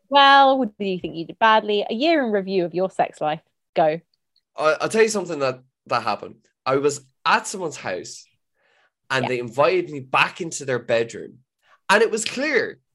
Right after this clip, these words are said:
Speaker 2: that it was for sex. And we did
Speaker 1: Yeah.
Speaker 2: have sex. But before
Speaker 1: Right.
Speaker 2: we had sex, they asked me to change their duvet cover.
Speaker 1: <laughs>
Speaker 2: Laugh it up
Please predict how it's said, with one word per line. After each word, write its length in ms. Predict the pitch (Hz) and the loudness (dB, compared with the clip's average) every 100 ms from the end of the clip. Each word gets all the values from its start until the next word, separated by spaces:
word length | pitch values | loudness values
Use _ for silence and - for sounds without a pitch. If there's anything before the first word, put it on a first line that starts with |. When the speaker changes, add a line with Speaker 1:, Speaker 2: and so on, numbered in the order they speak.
| _ | _
Speaker 2:
that 160 | - 147 | 0 2
it 80 | 135 | 0
was 160 | 127 | -4
for 180 | 127 120 | -4 -6
sex. 400 | 110 - - _ _ _ _ - | -6 -12 -20 _ _ _ _ 0
And 140 | 180 | 0
we 100 | 190 | 0
did 260 | - 220 214 | -4 0 0
Speaker 1:
Yeah. 100 | - | 0
Speaker 2:
have 180 | 92 - | -8 -12
sex. 440 | - - - - _ _ - | -14 -16 -18 -20 _ _ -4
But 140 | 156 | -4
before 440 | 185 175 - 220 247 | -4 -10 0 4 4
Speaker 1:
Right. 80 | |
Speaker 2:
we 120 | 247 220 | 0 -6
had 260 | 180 175 - | -4 -6 -6
sex, 560 | 160 123 92 - - _ _ _ _ | -8 -8 -8 -16 -20 _ _ _ _
they 260 | 151 156 - | -6 -4 -2
asked 400 | 190 240 220 - | 0 0 -4 -10
me 340 | 113 87 127 - _ _ _ _ _ _ _ _ - | -12 -12 -14 -18 _ _ _ _ _ _ _ _ -16
to 200 | - 120 | -12 -12
change 800 | - - - 160 160 156 151 147 | -8 -6 -4 -4 -4 -6 -8 -8
their 160 | 139 120 | -4 -4
duvet 680 | - - 120 113 110 90 - | -4 -6 -6 -6 -8 -8 -10
cover. 360 | 92 71 - _ _ _ _ _ _ _ _ - _ _ _ _ _ _ _ _ - _ _ _ _ - - - | -16 -16 -20 _ _ _ _ _ _ _ _ -20 _ _ _ _ _ _ _ _ -20 _ _ _ _ -20 -18 -12
Speaker 1:
<laughs> 80 | 320 _ _ _ _ _ _ _ _ _ _ _ _ _ _ | -12 _ _ _ _ _ _ _ _ _ _ _ _ _ _
Speaker 2:
Laugh 460 | - 403 147 160 - | 0 4 8 6 6
it 60 | 165 | 2
up 340 | 127 113 - | 2 2 -10